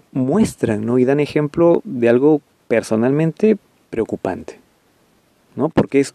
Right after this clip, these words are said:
una falta de empatía real impresionante, ¿cierto? Es una ausencia de verdadera conciencia social espantosa. Pero así lo hacen.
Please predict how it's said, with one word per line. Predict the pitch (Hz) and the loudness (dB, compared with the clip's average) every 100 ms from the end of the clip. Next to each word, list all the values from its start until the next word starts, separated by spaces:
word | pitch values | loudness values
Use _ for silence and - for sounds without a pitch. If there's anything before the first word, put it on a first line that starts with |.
| _ | _
una | 156 160 | -2 0
falta | 147 - 160 175 170 | -2 0 0 2 2
de | |
empatía | 151 - 113 - 120 131 147 | 0 -2 -4 0 2 2 0
real | 110 104 92 85 87 123 - _ _ _ - | 0 0 0 0 -2 -4 -6 _ _ _ 0
impresionante, | 156 117 101 101 87 - 98 101 160 139 - 123 - _ _ _ _ _ _ _ _ - | 2 2 0 -2 -2 -4 -4 0 2 0 -2 -12 -18 _ _ _ _ _ _ _ _ -6
¿cierto? | 127 110 101 190 - _ _ _ - | 0 0 2 -2 -4 _ _ _ -8
Es | 113 - | -6 0
una | 170 180 | 2 2
ausencia | 151 120 113 143 147 143 - 175 233 | 4 4 4 2 2 0 0 0 0
de | 120 117 | 2 4
verdadera | 110 110 107 104 110 131 180 185 | 4 2 2 2 2 4 2 0
conciencia | 113 98 - 107 107 - | -4 -10 -4 -4 -4 -6
social | 147 101 - 101 101 - - - _ _ - | -6 -8 -4 -2 -2 -4 -16 -20 _ _ -2
espantosa. | 113 104 - 101 95 107 - - 98 - - _ _ _ _ _ _ _ _ _ _ _ _ _ _ _ _ _ _ _ _ _ _ - | 0 0 -6 -6 -6 -10 -4 -4 -4 -8 -20 _ _ _ _ _ _ _ _ _ _ _ _ _ _ _ _ _ _ _ _ _ _ -2
Pero | 131 120 | 2 2
así | 110 175 | 0 2
lo | 185 | 4
hacen. | 240 - - | 2 0 -8